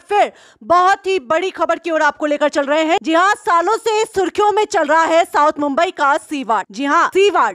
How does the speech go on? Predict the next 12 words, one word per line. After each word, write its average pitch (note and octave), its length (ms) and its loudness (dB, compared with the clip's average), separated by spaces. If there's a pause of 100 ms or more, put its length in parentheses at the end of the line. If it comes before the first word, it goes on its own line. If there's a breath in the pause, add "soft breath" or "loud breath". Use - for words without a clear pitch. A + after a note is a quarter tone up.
अवैध F4 360 2
बंद F4 260 0
काम F4 200 0
को F4+ 100 -4
लेकर F4 420 -2
किशोर F4+ 360 -2
येरमे D#4 300 -2
का D4+ 200 0
ट्रांसफर F4 540 -2
हो C#4 180 0
गया A3+ 200 -4
है, A#3 160 -10